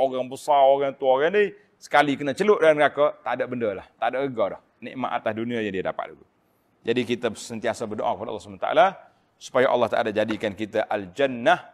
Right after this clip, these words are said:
ma'wana, syurgalah tempat kembali kita, insya-Allah.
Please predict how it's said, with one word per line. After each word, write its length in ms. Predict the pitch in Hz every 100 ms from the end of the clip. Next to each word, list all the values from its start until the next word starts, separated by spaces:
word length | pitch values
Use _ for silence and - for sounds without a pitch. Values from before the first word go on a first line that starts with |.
| _
ma'wana, 880 | 104 107 - 101 104 139 185 220 208 - _ _
syurgalah 720 | - 139 123 107 120 120 101
tempat 480 | - 107 104 - _
kembali 480 | 120 107 98 101 98
kita, 480 | 95 92 123 135 _
insya-Allah. 800 | 98 87 78 87 90 76 71